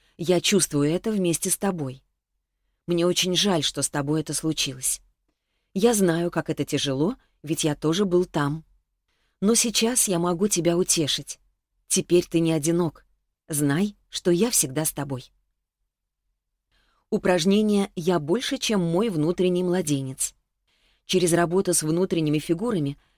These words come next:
прекрасно удаётся ощутить, что мы больше, чем каждая из нас,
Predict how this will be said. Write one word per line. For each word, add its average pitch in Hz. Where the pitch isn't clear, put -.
прекрасно 160
удаётся 143
ощутить, 170
что -
мы 226
больше, 208
чем 202
каждая 170
из 156
нас, 147